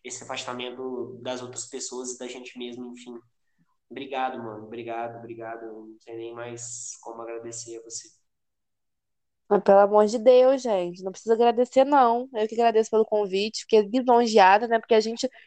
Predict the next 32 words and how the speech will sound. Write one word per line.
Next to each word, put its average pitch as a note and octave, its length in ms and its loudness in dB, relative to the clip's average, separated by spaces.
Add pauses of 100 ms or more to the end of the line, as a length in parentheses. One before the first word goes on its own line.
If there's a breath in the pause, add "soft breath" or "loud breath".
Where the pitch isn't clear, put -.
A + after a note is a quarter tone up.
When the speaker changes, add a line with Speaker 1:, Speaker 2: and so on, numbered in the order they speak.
(440 soft breath)
Speaker 2:
trocou C#4 360 6 (140)
pouco, D4+ 340 6
assim, G3 280 -6
a F#3 40 -6
gente F#3+ 240 -12
conver-, G#3+ 300 -6
a - 20 -6
gente A3 260 -10 (280)
se C#4 100 -4
conhece A#3+ 520 6
há A#3 80 8
um A#3 140 -2
tempinho, B3 580 -2
mas C#4 200 4
a C4 60 -2
gente C4+ 240 -4
nunca C#4+ 480 0
teve D4+ 280 4
essa D4 200 4
troca B3+ 560 4
muito B3+ 480 -8
intensa, A3+ 680 -4
né? A3 260 0
De, G3 240 -10
de F3+ 120 -16
conversar A3 800 6
e G#3 40 -6
tal, F#3+ 260 2
de - 80 -14
ser G#3+ 100 -2
amigo G3+ 340 -2
próximo. G3 420 4